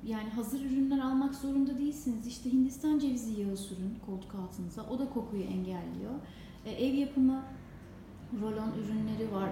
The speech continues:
işte tarifler var. Benim de bir tane vardı, videolarıma koymuştum kendim için kullandığım.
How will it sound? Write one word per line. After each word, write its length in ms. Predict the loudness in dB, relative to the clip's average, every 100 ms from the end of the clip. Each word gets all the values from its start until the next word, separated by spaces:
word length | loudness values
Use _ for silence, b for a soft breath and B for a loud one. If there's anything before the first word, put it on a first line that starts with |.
| -2
işte 180 | -6 -6 -4
tarifler 500 | -2 -2 -4 -4 -4
var. 300 | -2 -2 0
Benim 260 | 2 2
de 100 | 2
bir 100 | -2 -2
tane 300 | -2 -2 0
vardı, 280 | -2 -2 -4 -2 0 0
videolarıma 480 | 2 2 2 0 -2 -4
koymuştum 440 | -2 -4 -4 -6 -4
kendim 320 | -4 -4 -6 -8 -10 -10 -8 -8
için 180 | -4 -2
kullandığım. 640 | -2 -2 -4 -4 -2 -4